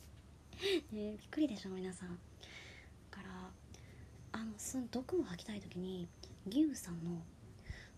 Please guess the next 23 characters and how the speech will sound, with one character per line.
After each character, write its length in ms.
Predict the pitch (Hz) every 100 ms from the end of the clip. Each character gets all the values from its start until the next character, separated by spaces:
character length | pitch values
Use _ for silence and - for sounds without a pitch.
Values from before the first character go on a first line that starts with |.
| - - - - - - -
お-、 120 | 202 -
あ 100 | -
の、 140 | 180 175
言 220 | - -
葉 80 | 190
を 80 | 175
結 160 | - -
構 160 | 165 170
借 180 | - 185
り 60 |
て、 320 | 190 254 220 180 - - - - -
そ 160 | -
の 100 | 311
人 200 | 277 -
の 120 | 392 403
こ 180 | 403
と 100 | 370
は、 120 | 370 - - -
ち 80 | 381
ょ 40 |
っ 20 | 370
と 100 | 220
ね、 300 | 190 185